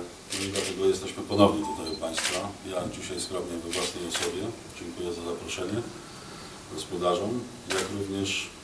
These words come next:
państwu dziękuję za przybycie, aby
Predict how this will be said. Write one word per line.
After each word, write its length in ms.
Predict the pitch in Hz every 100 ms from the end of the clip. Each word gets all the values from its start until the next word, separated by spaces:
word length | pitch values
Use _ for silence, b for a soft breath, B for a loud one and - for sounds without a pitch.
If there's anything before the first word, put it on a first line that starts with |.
| -
państwu 480 | 92 87 - 95 98 - - - - -
dziękuję 320 | - - 90
za 120 | -
przybycie, 500 | - - - - - - - -
aby 260 | - 87